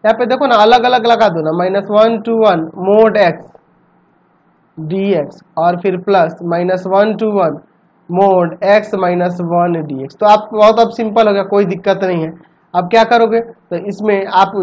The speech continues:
check कर सकते हो, इसके लिए भी और इसके लिए भी, दोनों पे बना सकते हो। मैं direct लिखता हूँ, माइनस वन से ज़ीरो पर ये negative होगा और फिर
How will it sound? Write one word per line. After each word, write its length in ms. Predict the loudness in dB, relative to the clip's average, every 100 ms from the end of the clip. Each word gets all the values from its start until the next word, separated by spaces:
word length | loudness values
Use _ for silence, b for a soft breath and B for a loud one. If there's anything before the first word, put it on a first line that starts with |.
| -8 -6
check 200 | -2 0
कर 100 | 0
सकते 260 | -2 -6 -4
हो, 40 |
इसके 220 | -4 -4
लिए 160 | -2 -2
भी 140 | 0
और 140 | 0 -2
इसके 220 | -4 -4
लिए 100 | -2
भी, 100 | -2
दोनों 200 | -2 -2
पे 120 | -2
बना 160 | -2 -4
सकते 160 | -4
हो। 100 | -4
मैं 80 | 2
direct 240 | 4 4 2
लिखता 240 | -8 -8
हूँ, 120 | -12 -16 _ _ _
माइनस 400 | -4 -2 0 0
वन 240 | 2 2 2
से 180 | 0 0
ज़ीरो 360 | 0 0 4 4 2 -6 _ _ -2
पर 120 | 2
ये 140 | 2
negative 580 | 2 0 -2 -4 -4 -2
होगा 220 | -2 -4 -6 _ _ _ _ _ _ _
और 240 | 0 2 2
फिर 320 | 0 -2 -4